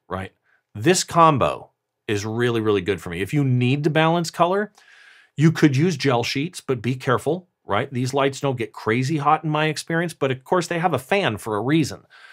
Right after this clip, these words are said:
So I would not attach anything that could melt to the spots on these <laughs> lights that get hot. They do have the barn door thing that has the little circles. You can put their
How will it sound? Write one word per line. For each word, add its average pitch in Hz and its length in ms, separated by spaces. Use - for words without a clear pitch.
So 123 260
I 123 120
would 139 180
not 160 200
attach 139 380
anything 147 380
that 135 160
could 98 180
melt 104 400
to 104 80
the 98 80
spots - 400
on 107 80
these 120 240
<laughs> 127 140
lights 151 240
that 104 180
get 95 120
hot. 127 380
They 139 100
do 151 240
have 185 220
the 147 60
barn 139 260
door 123 260
thing 185 280
that 131 100
has 123 260
the 117 80
little 123 380
circles. 156 580
You 120 80
can 117 140
put 139 180
their 113 300